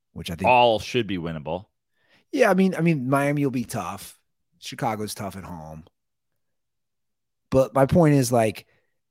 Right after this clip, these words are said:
Speaker 1: I think we're gonna know after four weeks.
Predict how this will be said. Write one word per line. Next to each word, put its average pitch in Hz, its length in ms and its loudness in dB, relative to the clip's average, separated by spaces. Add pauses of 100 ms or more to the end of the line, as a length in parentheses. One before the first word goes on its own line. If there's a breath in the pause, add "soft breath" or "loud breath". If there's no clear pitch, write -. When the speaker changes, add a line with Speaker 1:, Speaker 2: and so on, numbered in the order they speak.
(1200)
Speaker 1:
I 196 120 6
think 247 180 0
we're 233 140 0
gonna 202 200 4
know 147 380 4
after 117 340 -4
four 135 460 0
weeks. - 720 -8